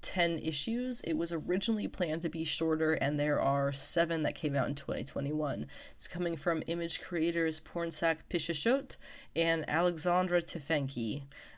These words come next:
Um, the story is following nineteen thirty-six Chinatown detective Edison Hark, who is himself Chinese American,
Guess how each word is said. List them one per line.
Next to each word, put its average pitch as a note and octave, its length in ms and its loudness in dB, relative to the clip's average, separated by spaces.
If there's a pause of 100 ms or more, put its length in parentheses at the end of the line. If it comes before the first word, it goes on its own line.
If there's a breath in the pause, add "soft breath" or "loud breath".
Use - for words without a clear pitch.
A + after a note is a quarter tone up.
Um, D3 400 2
the E3 80 -8
story D#3 640 2
is D3+ 500 2 (240)
following D#3+ 640 0
nineteen D#3+ 480 -2
thirty-six D#3 600 2
Chinatown D#3+ 640 0
detective D3+ 580 -2
Edison D#3+ 460 0
Hark, A3 540 0 (320 loud breath)
who G#3 180 4
is F3+ 460 2 (180)
himself F3+ 560 4
Chinese D#3+ 560 0
American, D#3+ 720 0